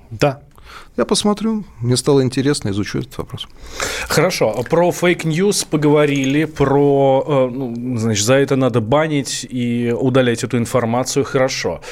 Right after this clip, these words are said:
Speaker 3: Э, в-, какие призывы к незаконным действиям, ну, м, тоже, да, м, мы понимаем, что попадают вот под вот эти вот, э, законы.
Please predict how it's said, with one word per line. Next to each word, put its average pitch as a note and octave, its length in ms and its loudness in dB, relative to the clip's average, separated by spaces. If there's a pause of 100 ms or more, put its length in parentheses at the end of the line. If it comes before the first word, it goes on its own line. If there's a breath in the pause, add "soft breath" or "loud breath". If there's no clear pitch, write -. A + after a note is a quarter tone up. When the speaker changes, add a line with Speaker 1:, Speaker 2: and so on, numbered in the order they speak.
(320 loud breath)
Speaker 3:
Э, - 40 -8 (340)
в-, B2 680 -4
какие D3+ 300 0
призывы E3+ 580 0
к - 140 0
незаконным D#3+ 840 4
действиям, E3+ 800 0 (340)
ну, A#3 300 4
м, D#3 680 4
тоже, D#3 480 2
да, C3+ 340 4
м, B2 600 -4
мы B2 240 2
понимаем, C3 400 2
что C3+ 160 -2
попадают A#2 600 0
вот G#2 240 -4
под A2 260 0
вот G#2 180 -2
эти G#2 180 0
вот, G2 260 -4
э, G2 600 2
законы. F2+ 420 -2